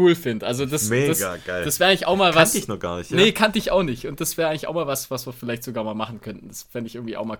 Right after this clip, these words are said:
Speaker 1: cool. Und zwar, da ist alles Mögliche dabei. Man kann so, und ist so die, das ei-, eigene Pacing, sag ich mal. Also man kann das machen,
Speaker 2: Mhm.
Speaker 1: so, so, so schnell oder so langsam man möchte.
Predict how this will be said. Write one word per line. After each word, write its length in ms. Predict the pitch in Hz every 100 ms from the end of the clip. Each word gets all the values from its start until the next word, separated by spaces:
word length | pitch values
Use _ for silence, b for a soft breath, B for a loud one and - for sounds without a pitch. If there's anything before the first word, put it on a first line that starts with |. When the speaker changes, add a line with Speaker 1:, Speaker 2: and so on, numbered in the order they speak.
| -
Speaker 1:
cool. 140 | 95 - B B B
Und 120 | 131
zwar, 180 | 147 139
da 100 | 143
ist 240 | 139 - -
alles 340 | - 165 170 -
Mögliche 300 | 147 139 139
dabei. 260 | 120 110
Man 140 | 123 135
kann 180 | 170
so, 140 | 165 165 156 - 180 - -
und 120 | 156 - -
ist 160 | 143
so 100 | -
die, 240 | 156 139 -
das 160 | 139 -
ei-, 200 | 151 175
eigene 340 | 139 170 196 151
Pacing, 540 | - 180 233 233 240
sag 140 | 226 214
ich 100 | 208
mal. 80 |
Also 160 | 185 139
man 80 | 131
kann 160 | 147
das 260 | 135 - -
machen, 220 | 135 151
Speaker 2:
Mhm. 40 | 151
Speaker 1:
so, 300 | 127 123 120
so, 400 | - 123 113 110 120 127
so 120 | -
schnell 320 | 120 147 214 180
oder 120 | 127
so 120 | 120
langsam 440 | 123 196 185 170
man 140 | 127 120
möchte. 400 | 160 220 214